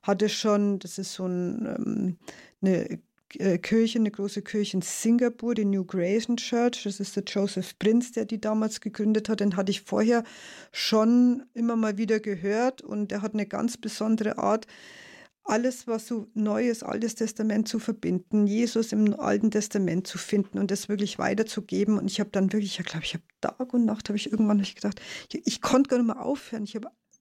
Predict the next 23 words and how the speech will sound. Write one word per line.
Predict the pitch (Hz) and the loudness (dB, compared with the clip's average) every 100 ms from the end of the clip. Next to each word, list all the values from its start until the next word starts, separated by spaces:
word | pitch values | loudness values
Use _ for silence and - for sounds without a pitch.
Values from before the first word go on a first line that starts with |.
| _ | _
mir | 226 226 | 2 4
Menschen | 220 233 262 - | 4 4 0 0
gefunden, | 254 247 240 233 233 226 | -2 -2 -4 -2 -2 -2
die | 226 226 - - - - _ | 2 0 -2 -18 -20 -20 _
mir | 233 | 0
plötzlich | 220 226 233 247 | 2 -2 -2 -4
erklären | 214 220 214 240 247 | -4 -4 0 2 0
konnten, | 247 233 233 226 | 0 -2 0 0
wie | 226 | 0
Gott | 220 - 226 220 | -2 -2 -2 -4
agiert, | 214 - 226 240 226 | -4 0 2 2 0
was | 214 214 | -4 0
macht | 220 220 247 - | 0 0 -2 -6
Gott, | - 202 - | -2 -2 0
wie | 214 190 | 0 2
wirkt | 226 233 | 0 2
Gott | 214 214 | -2 0
im | 208 | 0
Leben, | 196 220 233 226 202 196 190 | 2 2 2 2 0 0 -2
wo | 208 202 | 0 0
hat | 214 | 2
er, | 214 - | 0 0
äh, | - | -4